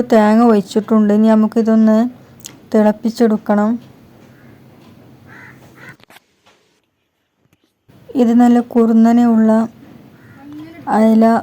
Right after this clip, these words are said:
തേങ്ങ അരച്ച് വെച്ച കറിയാണ്. അപ്പോൾ നല്ല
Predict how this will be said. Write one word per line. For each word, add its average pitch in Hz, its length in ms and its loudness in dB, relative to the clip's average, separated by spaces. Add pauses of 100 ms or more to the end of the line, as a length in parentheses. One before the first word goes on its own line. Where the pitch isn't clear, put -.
(240)
തേങ്ങ 220 300 0
അരച്ച് 220 300 -4
വെച്ച 214 180 -6 (100)
കറിയാണ്. 214 560 -2 (1500)
അപ്പോൾ 233 240 0 (400)
നല്ല 226 200 2